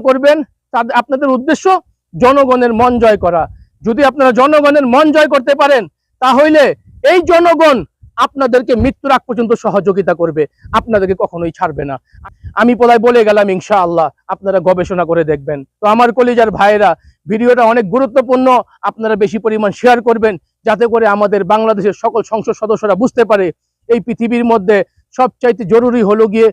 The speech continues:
একতা, এক, মানুষের ভালোবাসা, মানুষের মহাব্বত। তো আপনারা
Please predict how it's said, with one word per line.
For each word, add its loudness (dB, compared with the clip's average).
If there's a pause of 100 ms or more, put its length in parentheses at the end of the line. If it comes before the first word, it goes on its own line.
(280)
একতা, 0 (140)
এক, -4 (180)
মানুষের -2
ভালোবাসা, 0
মানুষের -4
মহাব্বত। -4 (680)
তো -4
আপনারা -4